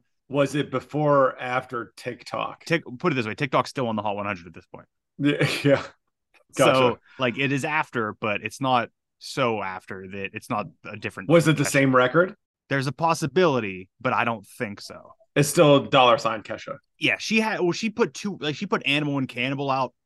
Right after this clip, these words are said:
Speaker 2: close to each other, and I
Speaker 1: Okay.
Speaker 2: always fuck up the track lists of those two records.
Speaker 1: Oh, gotcha.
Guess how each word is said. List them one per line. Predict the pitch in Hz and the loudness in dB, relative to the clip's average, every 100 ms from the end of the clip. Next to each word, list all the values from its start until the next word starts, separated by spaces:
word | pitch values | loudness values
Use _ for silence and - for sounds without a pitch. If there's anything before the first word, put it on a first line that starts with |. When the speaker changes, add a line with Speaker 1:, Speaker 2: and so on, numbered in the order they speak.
| _ _ | _ _
Speaker 2:
close | - 135 139 | -6 -4 -4
to | 160 | -2
each | 160 175 | -2 -2
other, | 170 175 | -2 -2
and | 131 120 | -2 -4
I | 123 120 | -2 2
Speaker 1:
Okay. | 131 147 | 4 4
Speaker 2:
always | 135 | 2
fuck | - 139 123 | -4 -10 -4
up | 127 120 117 | -4 -4 -8
the | 117 | -8
track | - 104 - | -6 -6 -8
lists | 101 - - | -12 -14 -16
of | 107 | -14
those | 98 92 - | -10 -12 -12
two | 98 | -14
records. | 90 139 | -2 4
Speaker 1:
Oh, | 123 120 | 4 4
gotcha. | 123 117 - 113 | 4 4 2 -6